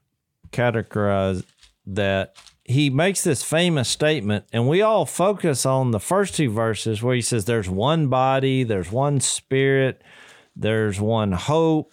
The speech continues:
there's one Lord, there's one faith, there's one baptism, there's one God and Father of all." But then he adds a little statement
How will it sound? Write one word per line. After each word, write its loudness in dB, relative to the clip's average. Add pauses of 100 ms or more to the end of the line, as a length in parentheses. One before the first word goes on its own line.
there's -2
one 0
Lord, 2
there's 0
one 0
faith, 2
there's -2
one 0
baptism, 0
there's -2
one 0 (140)
God 2
and -2
Father 0
of -2
all." 0 (380)
But -4
then 2
he 2 (120)
adds 2
a 2
little 0
statement -2